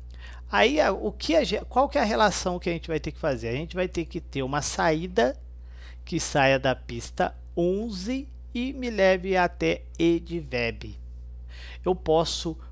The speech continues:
procurar lá no A I S Web e ir olhando uma por uma e depois só selecionar aqui, ou então eu posso utilizar o próprio Little Navmap. Vou fazer os dois procedimentos. Vamos lá. Primeiro eu vou aqui no A I S Web.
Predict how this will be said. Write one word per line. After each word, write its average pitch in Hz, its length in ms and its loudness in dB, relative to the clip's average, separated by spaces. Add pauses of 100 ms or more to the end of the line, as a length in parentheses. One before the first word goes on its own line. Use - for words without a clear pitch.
(140)
procurar 202 580 4
lá 139 160 8
no 139 160 -2
A 123 100 6
I 123 140 4
S 120 300 0
Web 170 520 2 (120)
e 160 180 -2
ir 160 60 2
olhando 135 360 0
uma 151 160 -2
por 131 220 -6
uma 139 120 -4
e - 40 -6
depois 127 340 -2
só 151 220 -2
selecionar 123 680 -2
aqui, 196 300 -6 (120)
ou 214 100 4
então 220 520 0 (120)
eu 214 140 0
posso 196 320 -6
utilizar 185 480 -2
o - 20 -8
próprio 156 360 -4
Little 147 240 -2
Navmap. 156 540 -4 (440)
Vou 156 80 0
fazer 156 260 0
os 131 140 -6
dois 147 240 -2
procedimentos. 160 960 -8 (680)
Vamos 160 320 2
lá. 107 300 -2 (260)
Primeiro 190 420 2
eu 170 60 -2
vou 139 200 -4
aqui 131 280 -4
no 127 140 -6
A 117 140 0
I 110 100 -2
S 107 320 -6
Web. 120 520 0